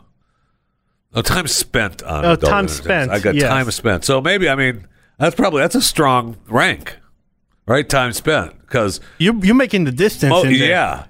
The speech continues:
Speaker 2: You,
Speaker 1: Uh,
Speaker 2: you, you're
Speaker 1: I'm
Speaker 2: there for more than three minutes.
Speaker 1: Most people are not lasting that long.
Speaker 2: No, no, no, no. You're there maybe three minutes tops if you could not find the right category that you were looking for.
Speaker 1: And, and even by then.
Speaker 2: Yeah, you're done by two.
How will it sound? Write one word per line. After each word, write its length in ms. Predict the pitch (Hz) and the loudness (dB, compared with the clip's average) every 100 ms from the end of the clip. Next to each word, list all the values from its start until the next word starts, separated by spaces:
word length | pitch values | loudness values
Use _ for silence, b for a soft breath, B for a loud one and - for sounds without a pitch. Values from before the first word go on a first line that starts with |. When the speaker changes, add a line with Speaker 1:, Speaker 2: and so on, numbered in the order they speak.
| - | -2
Speaker 2:
You, 120 | 185 | 2
Speaker 1:
Uh, 140 | 247 214 | 2 2
Speaker 2:
you, 160 | 220 | 0
you're 120 | 170 240 | 0 2
Speaker 1:
I'm 40 | |
Speaker 2:
there 80 | 262 | 0
for 200 | - 196 190 | 0 0 0
more 220 | 180 214 | 2 4
than 160 | 185 170 | 4 2
three 200 | - 180 | 2 2
minutes. 540 | 147 120 104 - - - | 2 -2 -8 -12 -14 -6
Speaker 1:
Most 360 | 156 202 294 - | 0 2 2 2
people 340 | 151 120 120 | 0 2 2
are 140 | 113 110 | 2 2
not 220 | 117 120 | 0 0
lasting 400 | 113 117 - 104 | 0 0 -2 -2
that 160 | 101 95 | -2 -2
long. 240 | 85 67 | -2 0
Speaker 2:
No, 300 | 175 156 95 - - | 2 2 -4 -14 -6
no, 200 | 147 131 | -2 0
no, 100 | 123 | -2
no. 120 | 117 113 | -2 0
You're 180 | 151 | 2
there 180 | 185 208 | 2 2
maybe 280 | 190 180 170 | 2 0 0
three 300 | 160 - 190 | -2 2 2
minutes 340 | 185 185 170 - | 2 0 -2 -6
tops 480 | - 180 165 - - b b - | -2 -2 -2 -6 -16 b b -6
if 120 | 147 | -4
you 80 | 156 | -2
could 120 | 170 | 0
not 140 | 165 | -2
find 340 | - 160 156 143 | 2 0 2 0
the 200 | 139 143 | 0 0
right 460 | 127 131 147 139 - | 0 2 2 0 -8
category 680 | - 139 131 127 123 120 117 | -4 -2 -2 0 2 2 0
that 120 | 117 | 0
you 120 | 113 | 0
were 100 | 117 | 0
looking 320 | 117 107 104 | 0 0 -2
for. 340 | - 101 87 - | -2 -4 -6 -8
Speaker 1:
And, 260 | 123 135 - - _ _ _ _ _ _ _ _ _ _ _ | -4 -4 -6 -18 _ _ _ _ _ _ _ _ _ _ _
and 180 | - 139 | -4 -2
even 200 | 165 135 | 0 0
by 160 | 113 101 | 2 2
then. 380 | 101 95 82 80 _ _ _ _ _ | 2 0 0 -6 _ _ _ _ _
Speaker 2:
Yeah, 120 | 139 131 | -2 0
you're 160 | 139 | 0
done 220 | 139 135 120 | 0 -2 -2
by 140 | 104 | -6
two. 280 | - 101 | -8 -12